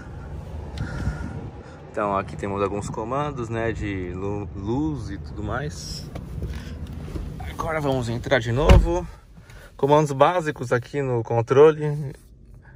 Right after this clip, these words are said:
de piloto automático, né, no caso de velocidade. E aqui de comando.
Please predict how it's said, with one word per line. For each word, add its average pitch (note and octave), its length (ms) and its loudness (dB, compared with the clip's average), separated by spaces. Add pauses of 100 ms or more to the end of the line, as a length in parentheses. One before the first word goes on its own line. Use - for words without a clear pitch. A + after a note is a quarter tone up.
(200)
de G#2 580 -2
piloto B2+ 280 6
automático, C3 600 4
né, A#2+ 440 2 (240)
no G2 320 -2
caso G#2 320 6
de A2+ 180 8
velocidade. A#2+ 880 6 (2000)
E F#3+ 380 -4 (720)
aqui C#3 360 -4
de C3 280 -6
comando. F#2+ 520 0